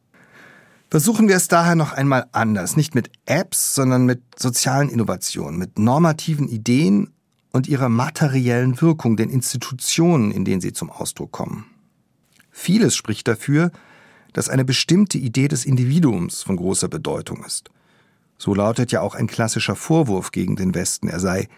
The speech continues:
individualistisch, egoistisch, dekadent. Rechtshistorisch spricht man in diesem Kontext ganz nüchtern vom Aufstieg subjektiver Rechte. Gemeint ist damit,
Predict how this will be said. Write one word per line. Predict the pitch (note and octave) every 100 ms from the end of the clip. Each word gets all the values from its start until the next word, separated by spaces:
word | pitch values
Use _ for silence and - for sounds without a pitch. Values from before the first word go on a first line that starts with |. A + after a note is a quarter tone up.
| _
individualistisch, | - A#2+ B2+ A#2+ A#2 C#3+ - - A2
egoistisch, | - A#2 B2+ C#3+ C3 G#2+ G#2 - - -
dekadent. | G#2+ A2 A2 A2+ A2+ - _ _ _ _ _ _ _ _ _ _ _
Rechtshistorisch | - D3 D#3 G3 - F#3 E3 D#3 - - _ _ _ _
spricht | - C#3+ -
man | C3
in | A#2+
diesem | A#2 C3+ C3
Kontext | - B2 B2 A#2 -
ganz | A2+ -
nüchtern | C3+ D3+ B2+ A2+
vom | - G#2+
Aufstieg | G#2 C#3 - B2+ A#2+
subjektiver | G#2+ D3 - B2+ - - A#2+ A2
Rechte. | G#2+ A2 - C#2 - - _ _ _
Gemeint | - G2 F#2+ G#2+
ist | C3
damit, | A#2+ A#2+ A#2+